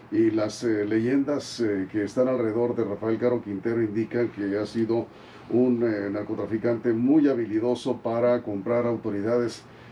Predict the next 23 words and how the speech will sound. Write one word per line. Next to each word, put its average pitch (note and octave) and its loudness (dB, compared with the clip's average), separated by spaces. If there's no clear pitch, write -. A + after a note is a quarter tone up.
desde A#2+ 2
militares C#3 0
hasta C#3 0
de G#2 -2
autoridades G2+ 0
municipales. G2+ -2
Por B2 4
eso C#3+ 4
es - 0
que, D#3+ 2
eh, A2+ 0
por G2+ -8
supuesto D3+ -2
que A2 0
en G2+ -4
lo G#2 -2
co-, F#2+ -8
como G2+ -2
ocurrió A2+ 0
con C3 2
el G2 0
Chapo B2+ 0
Guzmán, C3+ 2